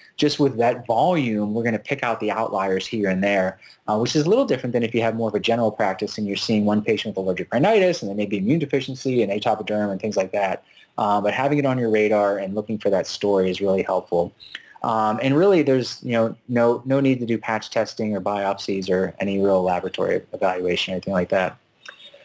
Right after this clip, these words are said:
Um, what's missing is important. So for F pies, they really shouldn't have associated hives and swelling and rash and itching. Uh, they should have negative I G E testing, although we're seeing a few instances where they may have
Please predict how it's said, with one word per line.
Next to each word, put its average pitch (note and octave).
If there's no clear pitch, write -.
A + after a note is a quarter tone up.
Um, D3+
what's D#3+
missing F#3+
is F#3
important. F#3
So B2
for B2+
F C#3
pies, C#3
they A#2
really C#3+
shouldn't C#3
have C3
associated A#2+
hives A#2+
and G#2+
swelling A2+
and G2
rash G#2+
and G2+
itching. A2
Uh, G#2
they G#2+
should D3+
have C3
negative B2
I A#2+
G A#2+
E -
testing, A2+
although A2
we're A#2
seeing C3+
a A2
few D#3+
instances B2
where G#2+
they A#2
may A#2+
have A#2